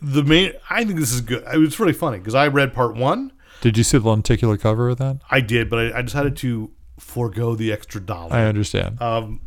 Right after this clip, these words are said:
Speaker 2: It's a pretty good cover.
Speaker 1: Oh, no, it was. It was. Don't get me wrong. But I, but there's only been one cover that I've had to have, and that was the one with the button with Jay
Speaker 2: Right,
Speaker 1: Garrick.
Speaker 2: right.
Speaker 1: Um,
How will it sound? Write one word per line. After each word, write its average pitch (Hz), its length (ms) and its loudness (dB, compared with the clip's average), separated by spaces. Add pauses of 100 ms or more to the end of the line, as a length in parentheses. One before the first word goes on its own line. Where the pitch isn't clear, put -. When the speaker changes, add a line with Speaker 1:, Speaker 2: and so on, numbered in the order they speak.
(180)
Speaker 2:
It's - 220 -4
a 131 60 -4
pretty 127 180 4
good 101 160 0
cover. 98 380 -4
Speaker 1:
Oh, 247 100 10
no, 185 180 8
it 170 120 6
was. 131 340 2
It 180 140 2
was. 135 240 8
Don't 170 200 6
get 165 140 8
me 151 80 6
wrong. 139 420 2
But 143 180 4
I, 151 340 2
but 160 340 -4 (160)
there's 165 300 0
only 226 180 2
been 147 300 2
one 143 300 6
cover 120 340 4
that 107 160 0
I've 101 100 0
had 104 260 0
to 110 60 -2
have, 110 320 0
and 110 80 -2
that 107 140 -2
was 104 160 -6
the 104 220 -4 (280)
one 110 140 -2
with 107 80 -4
the 98 80 -8
button 101 320 -2
with 98 100 -6
Jay 107 140 -4
Speaker 2:
Right, 98 100 -6
Speaker 1:
Garrick. 101 340 4
Speaker 2:
right. 92 440 -2
Speaker 1:
Um, 120 400 0